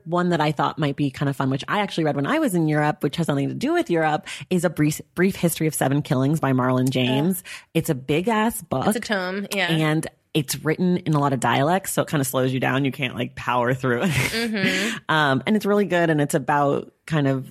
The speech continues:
Speaker 1: a fictionalized version of perhaps Mar-, uh, Bob Marley's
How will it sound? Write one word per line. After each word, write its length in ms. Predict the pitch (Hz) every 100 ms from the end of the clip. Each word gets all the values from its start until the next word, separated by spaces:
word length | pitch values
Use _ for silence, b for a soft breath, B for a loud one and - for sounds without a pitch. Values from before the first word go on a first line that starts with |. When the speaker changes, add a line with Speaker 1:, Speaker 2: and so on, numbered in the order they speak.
| -
Speaker 1:
a 100 | -
fictionalized 600 | - 143 - 139 139 131
version 720 | 143 139 139 135 135 135 107 - _ -
of 360 | 127 127 120 - _ _
perhaps 580 | - 143 123 - - - _ _ -
Mar-, 360 | 135 135 131 131
uh, 440 | 139 127 120 107 - - _ _ _ _ _ _ -
Bob 200 | 143 135
Marley's 680 | 135 131 131 131 131 131